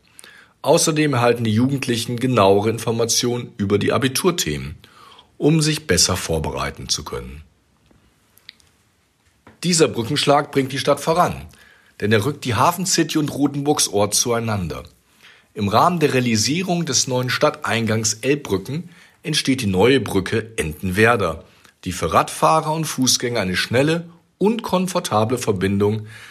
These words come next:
zwischen der Halbinsel Entenwerder im südlichen Rotenburgs Ort und dem Quartier Elbbrücken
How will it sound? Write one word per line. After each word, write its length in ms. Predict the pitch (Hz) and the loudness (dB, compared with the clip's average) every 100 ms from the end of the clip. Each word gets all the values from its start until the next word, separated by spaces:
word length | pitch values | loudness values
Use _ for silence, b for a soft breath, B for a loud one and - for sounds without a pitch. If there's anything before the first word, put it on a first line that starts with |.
| B | B
zwischen 360 | - 123 113 110 | -2 0 2 2
der 140 | 98 | 4
Halbinsel 540 | 104 107 113 104 92 98 | 4 2 0 0 0 -2
Entenwerder 720 | 90 85 82 76 110 143 123 | -2 -4 -4 2 4 4 2
im 100 | 104 | 0
südlichen 500 | 98 98 104 - 90 | -2 -2 -2 -4 -6
Rotenburgs 640 | 82 80 - 76 73 - - | -4 -6 -8 -10 -8 -6 -2
Ort 400 | 78 131 185 - B B B B | 2 2 2 -6 B B B B
und 200 | 165 170 | 2 2
dem 100 | 196 | 0
Quartier 500 | 190 175 - 175 - | 0 0 2 2 2
Elbbrücken 680 | 87 - - 110 143 180 | -2 -2 -2 -2 -2 -6